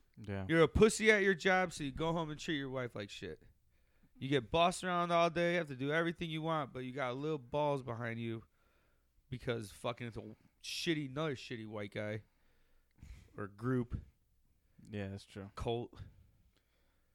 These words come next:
Speaker 1: Some weird
Speaker 2: That
Speaker 1: people.
Speaker 2: piece of shit, Trump, w-, I don't even, we haven't talked about him for a while.
Speaker 1: <laughs>
Speaker 2: 'Cause it's,
Speaker 1: Yeah.
Speaker 2: it's like
Speaker 1: It
Speaker 2: boring,
Speaker 1: triggers you.
Speaker 2: world, the world's boring now without him around.
Speaker 1: Yeah.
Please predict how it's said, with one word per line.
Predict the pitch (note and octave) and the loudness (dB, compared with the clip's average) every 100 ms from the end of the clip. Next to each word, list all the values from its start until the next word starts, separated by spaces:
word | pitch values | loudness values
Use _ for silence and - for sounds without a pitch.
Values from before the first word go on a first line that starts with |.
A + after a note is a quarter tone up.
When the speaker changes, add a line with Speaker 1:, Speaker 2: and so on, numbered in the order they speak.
| A#2+ _ _ _ | -20 _ _ _
Speaker 1:
Some | - G#2+ | -4 0
weird | A2+ A2 | 0 4
Speaker 2:
That | A#3 C#4+ | 6 6
Speaker 1:
people. | - | 6
Speaker 2:
piece | C#3+ - | 4 2
of | A3 | -2
shit, | - A3+ A3 | 2 2 2
Trump, | - G#3+ F#3+ | 0 -2 -2
w-, | F3 - | -4 2
I | |
don't | F3 G#3 | 2 2
even, | E3 | 0
we | C#3 | 0
haven't | F#3+ F#3+ D3 | 0 0 -2
talked | D#3+ D#3 | -4 -4
about | B2+ A#2+ | -4 -4
him | A#2+ | -4
for | A2+ A#2+ | -4 -2
a | |
while. | A#2 A#2 G2 | -2 -2 -6
Speaker 1:
<laughs> | C#3 C#3 - - - C#3 - - | -10 -6 -6 -6 -6 -6 -8 -8
Speaker 2:
'Cause | C#3 | -2
it's, | C3+ | 4
Speaker 1:
Yeah. | D#3+ B2 G#2+ | 6 6 2
Speaker 2:
it's | F3 | 2
like | G#3 D#3+ | 4 8
Speaker 1:
It | |
Speaker 2:
boring, | D#3 G#3+ | 12 12
Speaker 1:
triggers | G#3 F3 D3 | 12 12 12
you. | |
Speaker 2:
world, | A#3+ B3 | 12 12
the | G3 | 12
world's | A#3 B3 F3+ | 12 12 10
boring | D3+ G3 A3+ G3 D3+ | 8 10 12 8 6
now | D3 D3 C#3+ | 4 6 6
without | D3 C#3 E3 D#3 | 4 4 4 2
him | C#3+ | 0
around. | C#3 D3 C#3 A#2+ | 0 2 2 0
Speaker 1:
Yeah. | C3 | -4